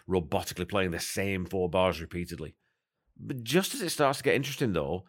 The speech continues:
and you hear the beginning of what you think is gonna be a rip-roaring guitar solo, the song heads back abruptly into the next verse.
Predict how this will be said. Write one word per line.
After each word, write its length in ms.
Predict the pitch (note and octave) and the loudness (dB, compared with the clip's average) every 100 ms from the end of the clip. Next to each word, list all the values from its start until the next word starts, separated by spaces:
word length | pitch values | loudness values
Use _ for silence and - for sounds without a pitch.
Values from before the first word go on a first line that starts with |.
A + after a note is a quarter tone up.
| _ | _
and 100 | F#2 | 0
you 60 | G2 | 2
hear 80 | G2+ | 2
the 80 | |
beginning 340 | F#2 A2+ A#2 G#2 | 2 2 2 2
of 80 | G2+ | 2
what 160 | G#2+ | 0
you 80 | F#2+ | -2
think 320 | - F3+ G3+ | 2 2 4
is 80 | C#3 | 2
gonna 160 | G#2 F#2+ | 2 0
be 120 | F#2+ | 0
a 60 | |
rip-roaring 520 | F#2+ A2+ - G#2+ G2+ F#2 | 0 0 0 0 0 -2
guitar 340 | - B2 C3+ | 0 2 2
solo, 460 | - D#2+ D#2+ D#2+ - - - _ - | 2 0 0 -2 -4 -14 -20 _ -12
the 80 | D#2+ | -6
song 280 | G2+ F2 | 0 2
heads 180 | F2+ E2 | 2 0
back 260 | C#2+ A#2 - | 2 2 2
abruptly 500 | D#2 B2 - F#2 F2 | 0 2 2 0 -2
into 160 | E2 | -2
the 100 | G2 | -4
next 240 | F2+ - E2+ | -4 -4 -2
verse. 400 | G#2+ E2+ - | 0 0 -2